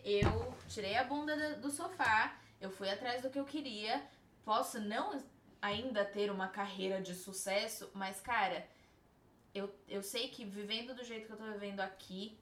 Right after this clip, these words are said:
fazendo o que eu gosto aqui, com menos gente enchendo meu saco aqui, eu ia ser muito mais feliz do que se eu tivesse numa carreira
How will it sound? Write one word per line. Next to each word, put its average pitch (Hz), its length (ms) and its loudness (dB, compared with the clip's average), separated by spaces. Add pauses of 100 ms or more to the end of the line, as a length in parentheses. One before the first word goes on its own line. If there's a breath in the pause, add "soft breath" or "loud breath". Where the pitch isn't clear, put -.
(100)
fazendo 208 380 0
o - 20 -6
que 254 100 -8
eu 220 80 -2
gosto 208 340 0
aqui, 190 460 -6
com 196 120 -8
menos 254 340 -2
gente 220 260 -6
enchendo 240 240 -10
meu 233 160 -6
saco 190 400 0 (140)
aqui, 254 520 2 (220)
eu 190 80 -4
ia 180 100 2
ser 175 180 -6
muito 202 260 0
mais 254 200 -2
feliz 208 320 -2
do 208 100 -8
que - 80 -12
se - 100 -12
eu 190 60 -6
tivesse 190 400 -6 (760 soft breath)
numa 254 220 8
carreira 233 680 4